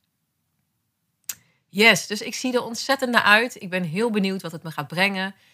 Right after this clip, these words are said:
Ik ben ook heel benieuwd wat voor gevolg het gaat hebben voor jou. Want dat gaat het ongetwijfeld. Ehm, en ik geloof helemaal in die, hè, wat ik investeer in mijn bedrijf, dat, dat, en in mezelf.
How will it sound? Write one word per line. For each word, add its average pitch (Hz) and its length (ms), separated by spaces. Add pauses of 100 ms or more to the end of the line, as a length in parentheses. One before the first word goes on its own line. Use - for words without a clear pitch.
(180)
Ik 196 100
ben 190 140
ook 208 260
heel 160 300
benieuwd 185 300
wat 165 140
voor 165 140
gevolg 196 340
het - 100
gaat 151 200
hebben 147 440 (220)
voor 160 180
jou. 151 320 (380)
Want 160 120
dat 160 140
gaat 160 200
het 151 140
ongetwijfeld. 175 800 (600)
Ehm, 160 500 (280)
en 165 120
ik 165 80
geloof 165 260
helemaal 156 600
in 151 200
die, 143 280 (360)
hè, 170 260
wat 151 160
ik 160 100
investeer 165 540
in 165 60
mijn 156 120
bedrijf, 156 580
dat, 151 220 (240)
dat, 151 160
en - 380
in 180 100
mezelf. 156 840